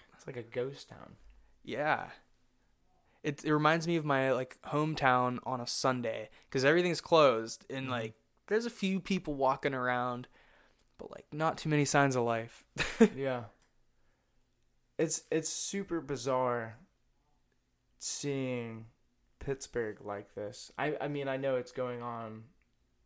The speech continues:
Speaker 1: all over the world, and some communities are truly affected, uh, to a level of discomfort that I,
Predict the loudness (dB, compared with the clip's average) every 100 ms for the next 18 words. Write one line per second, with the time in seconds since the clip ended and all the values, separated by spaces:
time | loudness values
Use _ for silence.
0 | _ _ 0 2 2 -2 -6 -2 0 0
1 | -2 -10 -12 -12 -4 -4 -4 -6 -6 -6
2 | -6 -8 -8 -10 -12 _ _ -20 -8 -2
3 | 0 -2 -6 -10 -10 -10 -10 -14 _ -20
4 | -20 -20 _ _ _ _ _ -16 -12 -10
5 | -10 -12 -18 _ _ _ -20 -20 _ _
6 | _ _ -16 -4 -2 0 -2 -2 -6 -4
7 | -6 -6 -10 -8 -10 -10 -8 -8 -8 -10